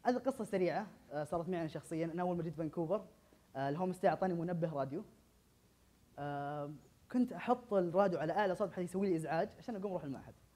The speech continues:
طبعًا أول ما جيت شفت الراديو كلامه سريع، ما أفهم شيء،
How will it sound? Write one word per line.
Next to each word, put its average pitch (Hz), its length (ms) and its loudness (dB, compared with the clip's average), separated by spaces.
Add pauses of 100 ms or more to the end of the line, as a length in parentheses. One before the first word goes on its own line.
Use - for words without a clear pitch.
(400)
طبعًا 240 180 4
أول 254 120 6
ما 196 80 4
جيت 214 240 0
شفت 214 180 -4
الراديو 175 280 4
كلامه 170 280 -4
سريع، 143 280 -6 (380)
ما 160 180 -2
أفهم 139 220 -8
شيء، 139 220 -8